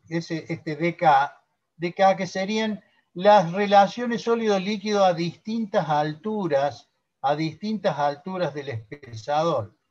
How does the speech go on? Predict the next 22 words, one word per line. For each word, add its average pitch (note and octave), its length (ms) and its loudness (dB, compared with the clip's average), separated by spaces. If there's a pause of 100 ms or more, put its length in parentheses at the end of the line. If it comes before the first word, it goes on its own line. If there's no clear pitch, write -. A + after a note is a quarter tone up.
(180)
Y C3 80 -18
dice E3+ 320 -6
que D#3 140 -8
la C#3+ 120 2
sección D3+ 800 -2 (480)
es, D#3+ 320 -2 (400)
es D3+ 280 -2
igual D3+ 500 2
a B2+ 140 2
F, F3 400 -2
la A#2 100 -4
alimentación, C3 1080 -4 (300)
por C#3+ 140 0
la C#3+ 100 4
diferencia D3 880 -2
de B2+ 280 -10
esas, C3 480 -6 (100)
de A#2+ 140 -12
esas B2 240 -8
relaciones B2 680 -6
más B2+ 360 -10
líquido-sólido D3 1000 -6